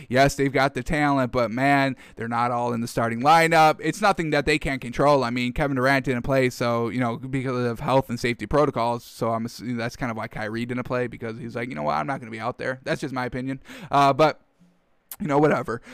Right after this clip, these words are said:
Uh, you know, at the end of the day, they still lose, and they lose to the seventy-sixers, and very well done to the seventy-sixers for still winning the game.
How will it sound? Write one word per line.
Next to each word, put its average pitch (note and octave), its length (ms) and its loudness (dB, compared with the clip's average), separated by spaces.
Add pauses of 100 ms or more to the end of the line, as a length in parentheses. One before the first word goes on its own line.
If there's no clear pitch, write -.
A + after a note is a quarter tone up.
(120)
Uh, C#3+ 320 6
you D3 80 0
know, D3 100 2
at D#3 140 2
the E3+ 80 2
end E3 120 2
of D3 60 2
the D3 60 0
day, D3 180 4
they C3+ 120 -2
still C#3+ 260 -4
lose, C#3 420 -2
and C#3 140 -2
they C3 100 2
lose C#3 220 0
to C#3 80 -2
the C3 100 -8
seventy-sixers, B2 880 -4
and D3 220 -8
very A#2+ 200 -6
well A2+ 140 -4
done A#2 200 -8
to A2+ 60 -10
the A#2+ 60 -14
seventy-sixers A#2 600 -8
for A#2+ 160 -8
still D3 240 -2
winning B2 260 -4
the A#2 80 -10
game. G#2+ 240 -16